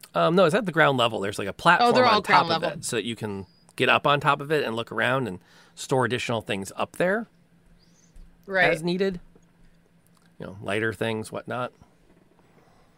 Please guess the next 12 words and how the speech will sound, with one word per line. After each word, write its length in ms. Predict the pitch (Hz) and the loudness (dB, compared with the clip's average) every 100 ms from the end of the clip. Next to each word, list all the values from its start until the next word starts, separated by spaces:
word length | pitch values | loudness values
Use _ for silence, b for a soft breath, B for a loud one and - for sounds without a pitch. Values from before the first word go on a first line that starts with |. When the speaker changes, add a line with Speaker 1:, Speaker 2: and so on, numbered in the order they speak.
| _ _ _ _ - - _ _ _ _ - - _ _ _ - _ | _ _ _ _ -20 -20 _ _ _ _ -20 -20 _ _ _ -20 _
Speaker 2:
Yeah, 140 | - 254 | -4 0
I'm 100 | 247 | 0
gonna 120 | 240 | 0
get 120 | 214 | 0
over 140 | 208 190 | -2 -4
to 60 | 175 | -2
that 200 | 175 - | -4 -4
and 80 | |
see 160 | 170 175 | -12 -6
if 140 | 165 | -6
I 80 | 165 | -6
can 300 | 156 170 165 | -8 -10 -12